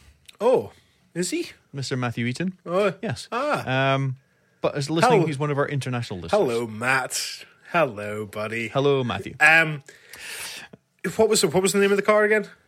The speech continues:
Speaker 1: Zaibatsu?
Speaker 2: It is the Z-Type. Uh, the Zaibatsu, Zaibatsu Z-Type. Uh, it's got a massive Z on the, the roof of it.
Speaker 1: Yeah.
Speaker 2: It does look pretty cool. Um,
Speaker 1: Oh, yes.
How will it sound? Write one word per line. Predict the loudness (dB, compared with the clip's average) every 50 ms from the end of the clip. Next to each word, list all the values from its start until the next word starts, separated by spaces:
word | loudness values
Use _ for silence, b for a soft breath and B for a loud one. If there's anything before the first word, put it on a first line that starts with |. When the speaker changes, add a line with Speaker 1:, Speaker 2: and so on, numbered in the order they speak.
| _ _ -14
Speaker 1:
Zaibatsu? | -8 0 0 2 2 2 0 0 -2 -2 -2 -2 -2 -4 -8 -16 -10 _
Speaker 2:
It | 0 0 2
is | 2 0 2 2
the | 0 2
Z-Type. | 4 4 2 2 2 0 0 0 0 0 -4 -8 -12 -8 _
Uh, | -2 0 0 0 0
the | 0
Zaibatsu, | -2 -2 0 0 0 0 0 -2 -4 -4 -2 -2 -2 -2 -2 -4 -4
Zaibatsu | -4 -4 -2 0 0 -2 -2 -4 -4 -4 -2 -2 -2 -2
Z-Type. | -4 -4 -2 -2 -2 -2 -4 -6 -8 -8 -8 -10 -16 -20 _ B B B B B B B B
Uh, | -8 -6 -6 -6
it's | -6 -4
got | -4 -2
a |
massive | -2 0 0 -2 -2 -4 -6
Z | -2 0 0 0 2 0
on | -2 -2
the, | -2 -4 -4 -6 -6
the | -8 -10
roof | -8 -8 -8 -6 -6
of | -6 -4
it. | -4 -4
Speaker 1:
Yeah. | -4 -6 -6 -8
Speaker 2:
It | -8 -6
does | -6 -6 -4 -4
look | -6 -8
pretty | -6 -8 -8 -8 -6
cool. | -6 -6 -6 -6 -8 _ B B B B B B B B B B B _
Um, | -4 -2 0 2 2 2 0 -2 -4 -6 _ _ _ _ _ _ _ _ -16 _
Speaker 1:
Oh, | -2 0 0 0
yes. | -2 -8 -10 -8 -6 -4 -2 -2 -2 -2 -2 -4 -4 -4 -6 -6 -10